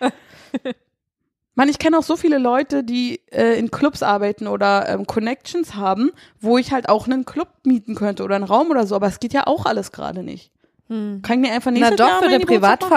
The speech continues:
Speaker 2: Privatparty mit, äh, mit Gäste, also mit einer Liste, wo sich alle eintragen, äh, geht das. Du darfst halt nur nicht mehr als, glaube, je nach Größe fünfzig Personen oder so einladen. Informier dich
Speaker 1: Wie
Speaker 2: mal richtig,
Speaker 1: funktionieren
Speaker 2: bevor
Speaker 1: da
Speaker 2: du hier
Speaker 1: eigentlich
Speaker 2: rummeckerst.
Speaker 1: Swingerclubs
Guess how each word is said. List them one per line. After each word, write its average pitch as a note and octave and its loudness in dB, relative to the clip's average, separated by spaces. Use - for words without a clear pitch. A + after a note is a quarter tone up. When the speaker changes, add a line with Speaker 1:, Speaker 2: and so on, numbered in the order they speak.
Speaker 2:
Privatparty B3+ 2
mit, A3 0
äh, - 0
mit G#3+ -4
Gäste, - -4
also A3 -2
mit G#3+ 0
einer G3+ 4
Liste, A3+ 0
wo A3 0
sich G3+ -4
alle G3 0
eintragen, A3 -2
äh, G#3 0
geht G#3 -2
das. E3+ -2
Du G3 -6
darfst F#3 0
halt F#3+ 4
nur F#3+ 0
nicht F#3+ -4
mehr F#3 -2
als, F3 -6
glaube, F3 0
je F#3 0
nach F#3 0
Größe G#3 0
fünfzig G3 -4
Personen F#3 0
oder D#3+ -4
so E3 -4
einladen. D#3+ -6
Informier F#3+ -4
dich A3 -4
Speaker 1:
Wie G#3+ -4
Speaker 2:
mal - 2
richtig, - -2
Speaker 1:
funktionieren A#3 0
Speaker 2:
bevor - 4
Speaker 1:
da - 0
Speaker 2:
du A3 2
hier A3 4
Speaker 1:
eigentlich G#3 0
Speaker 2:
rummeckerst. G#3 2
Speaker 1:
Swingerclubs G3+ -6